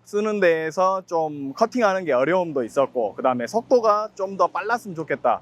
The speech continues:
그거를 이제 유튜브라든지 영상을 보시고 한번 저희 거를 채택하게 됐어요. 리볼버가 없이도 십사 단 밑에서 바로 하나씩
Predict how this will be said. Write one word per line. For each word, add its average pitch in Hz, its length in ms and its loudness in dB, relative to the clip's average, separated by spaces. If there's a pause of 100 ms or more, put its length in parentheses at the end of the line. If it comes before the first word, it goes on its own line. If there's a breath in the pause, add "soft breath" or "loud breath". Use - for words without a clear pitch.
그거를 190 560 4
이제 131 240 0
유튜브라든지 160 680 2
영상을 185 400 0
보시고 143 680 0
한번 156 300 2
저희 135 220 0
거를 139 280 0
채택하게 180 460 0
됐어요. 113 540 -2 (340 loud breath)
리볼버가 185 580 4
없이도 180 600 -2
십사 202 360 2
단 113 320 -2
밑에서 160 520 2
바로 147 220 0
하나씩 208 640 -2